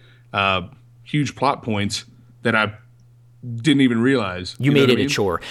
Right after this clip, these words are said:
Speaker 2: And I, I feel exactly the same way when I'm doing sound clips, and this one has very few sound clips because it was in Japanese and there was really nothing for me to cap.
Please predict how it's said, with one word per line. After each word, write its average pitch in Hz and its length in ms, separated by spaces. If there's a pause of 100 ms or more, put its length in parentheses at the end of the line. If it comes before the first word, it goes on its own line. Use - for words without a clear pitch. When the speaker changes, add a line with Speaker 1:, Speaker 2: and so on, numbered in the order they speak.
Speaker 2:
And 175 120
I, 143 180
I 143 80
feel 170 280
exactly 117 520
the 120 60
same 117 220
way 120 120
when 110 160
I'm 101 80
doing 110 280
sound 117 260
clips, - 220
and 104 80
this 113 140
one 104 80
has 92 120
very 95 200
few 101 180
sound 104 220
clips - 220
because 90 260
it 92 80
was 82 140
in 90 80
Japanese 85 420
and 85 60
there 80 60
was 78 200
really 90 180
nothing 87 220
for - 120
me 85 40
to - 60
cap. 104 340